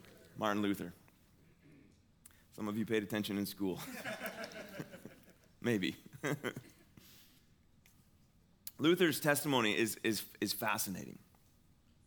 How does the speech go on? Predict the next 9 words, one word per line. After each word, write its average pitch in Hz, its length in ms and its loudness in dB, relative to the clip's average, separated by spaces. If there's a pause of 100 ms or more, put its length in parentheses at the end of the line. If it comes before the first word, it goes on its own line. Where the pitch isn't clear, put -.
(920)
because 151 240 6
he's 156 180 4
really 185 320 6
not 160 280 6
different 156 320 2
than 139 120 4
you 139 160 6
and 135 80 6
I. 123 360 6